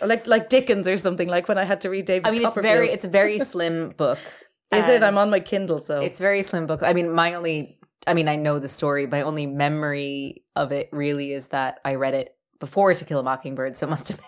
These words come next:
Speaker 2: been <laughs> easier
Speaker 1: Okay,
Speaker 2: for
Speaker 1: well,
Speaker 2: school. So I, th-, I think it was
Speaker 1: it's
Speaker 2: sixth
Speaker 1: not
Speaker 2: grade or
Speaker 1: easier.
Speaker 2: seventh grade.
Speaker 1: <laughs> It's not easier than To Kill a Mockingbird.
Speaker 2: No.
Speaker 1: No, but no, no, no, it's fine. It's fine. I'm okay. Um, no, I'm enjoying it so far. Um,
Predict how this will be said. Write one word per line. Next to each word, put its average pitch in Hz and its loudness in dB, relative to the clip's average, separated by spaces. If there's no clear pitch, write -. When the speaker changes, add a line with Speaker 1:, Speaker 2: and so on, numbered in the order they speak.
Speaker 2:
been 214 -4
<laughs> 180 -2
easier 151 -2
Speaker 1:
Okay, 165 2
Speaker 2:
for 196 0
Speaker 1:
well, 190 4
Speaker 2:
school. 147 -2
So 151 0
I, 143 4
th-, 147 -6
I 170 0
think 165 0
it 170 0
was 143 -2
Speaker 1:
it's - -6
Speaker 2:
sixth 214 -2
Speaker 1:
not 208 2
Speaker 2:
grade 180 -2
or - -2
Speaker 1:
easier. 160 -2
Speaker 2:
seventh - -10
grade. - -10
Speaker 1:
<laughs> 214 2
It's 320 4
not 294 6
easier 294 4
than 294 4
To - -8
Kill 233 2
a 196 -8
Mockingbird. 202 -2
Speaker 2:
No. 160 6
Speaker 1:
No, 262 8
but 233 2
no, 330 6
no, 247 4
no, 175 4
it's 170 0
fine. 175 0
It's 339 0
fine. 285 4
I'm 277 0
okay. 214 0
Um, 165 -2
no, 208 6
I'm 214 2
enjoying 180 4
it 170 -2
so 175 4
far. 156 0
Um, 147 -2